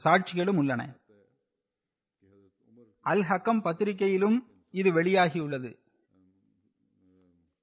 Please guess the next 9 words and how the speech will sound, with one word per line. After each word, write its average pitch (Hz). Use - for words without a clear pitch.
எனவே 220
சிறப்பான 247
சந்தர்ப்பங்களில் 208
இது 190
போன்று 202
விளக்கேற்றுவதற்கு 185
எந்த 156
தடையும் 170
இல்லை. 208